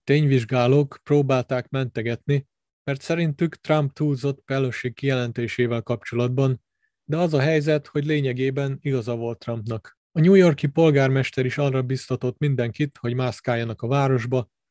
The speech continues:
látogassák a tömegek az ázsiai üzleteket. A vírus megjelent,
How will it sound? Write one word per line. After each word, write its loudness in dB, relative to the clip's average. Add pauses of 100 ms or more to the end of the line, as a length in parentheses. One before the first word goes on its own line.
(120)
látogassák 2
a 2
tömegek 0
az -8
ázsiai 0
üzleteket. -4 (480)
A -4
vírus 6
megjelent, 2